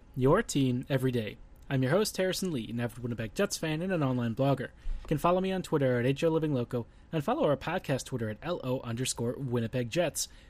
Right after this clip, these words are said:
As always, if you like what you're hearing, be sure to like, follow, and subscribe on your favorite podcasting platform of choice, including Apple, Spotify, Google, and the Megaphone app. Tonight's episode is brought to you by rock auto dot com.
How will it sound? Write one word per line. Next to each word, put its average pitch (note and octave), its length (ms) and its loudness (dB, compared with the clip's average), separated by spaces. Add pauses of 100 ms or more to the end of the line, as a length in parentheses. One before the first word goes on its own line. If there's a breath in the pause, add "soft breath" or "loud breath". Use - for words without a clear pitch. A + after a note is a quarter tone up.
(120 loud breath)
As C#3 160 2
always, D3+ 260 6
if C3 80 -8
you D3 60 0
like C#3+ 180 2
what C#3 140 -2
you're D3 80 -2
hearing, F#3 200 0
be D#3 100 -2
sure D3 160 0
to B2 80 -2
like, F3 200 0
follow, D3 280 2
and C#3 100 0
subscribe C#3+ 380 0
on B2+ 60 2
your A#2+ 40 -2
favorite F#3 340 0
podcasting C3 600 -2
platform B2+ 480 -4
of A#2+ 80 -8
choice, C3 420 2 (320 loud breath)
including B2 260 0
Apple, C3+ 280 -2
Spotify, D#3+ 600 -4
Google, D3 280 2
and C3+ 80 2
the B2+ 40 0
Megaphone C3+ 440 -2
app. C3+ 260 -6 (360)
Tonight's G3+ 300 2
episode F#3+ 340 0
is D3 100 0
brought E3+ 240 0
to F#3 80 -6
you F#3 100 2
by B2+ 160 2
rock C3+ 280 0
auto C#3+ 180 4
dot C3+ 240 0
com. G#2+ 320 -6